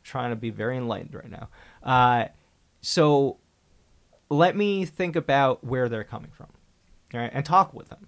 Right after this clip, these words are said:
The dialogue's the best part. Is c-, just continue the dialogue past the anger and the frustration to the point where it's, "Okay, why are you saying that?" "Well, I grew up this way under these circumstances with this stuff."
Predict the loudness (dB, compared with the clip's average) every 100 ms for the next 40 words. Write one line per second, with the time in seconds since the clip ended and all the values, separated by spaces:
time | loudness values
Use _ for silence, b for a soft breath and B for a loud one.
0 | -10 -6 2 6 6 4 2 -2 -4 -4
1 | -6 -10 -10 -12 -6 -2 -2 -4 -8 -4
2 | -4 -2 -2 0 2 2 2 0 0 -4
3 | -4 -4 -4 -8 -8 -2 -2 0 -2 -4
4 | -6 -6 -4 -4 -4 -8 -8 -8 -10 -4
5 | -4 -2 -2 0 0 -2 -8 b b b
6 | -2 -2 0 -2 -4 b b -4 2 2
7 | 2 -6 -8 -10 -12 -18 -20 _ _ _
8 | _ -6 -2 0 0 0 2 2 2 0
9 | -2 -2 0 2 2 -2 -2 -2 -4 -4
10 | -6 -6 -8 -6 -6 -6 -6 -4 -4 -2
11 | -4 -2 -4 -6